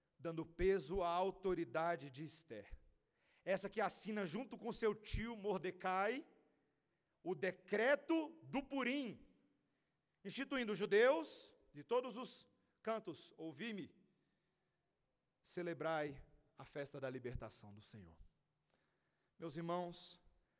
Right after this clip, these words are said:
e ela lembra aqui até daquele jejum e lamentação. Não que o jejum e lamentação que aparece aí no versículo trinta e um seja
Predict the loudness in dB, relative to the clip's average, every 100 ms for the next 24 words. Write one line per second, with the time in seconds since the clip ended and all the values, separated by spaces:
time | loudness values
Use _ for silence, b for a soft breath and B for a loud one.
0 | _ _ -4 0 2 0 0 0 0 0
1 | -2 -2 -2 0 2 2 0 -4 -2 -2
2 | -2 -4 -6 -6 -8 -8 -10 -20 b b
3 | b -2 0 0 0 2 2 2 2 0
4 | -2 -4 -4 -2 0 0 0 -4 -4 -4
5 | -6 -8 -8 -6 -6 -6 -6 -6 -4 -4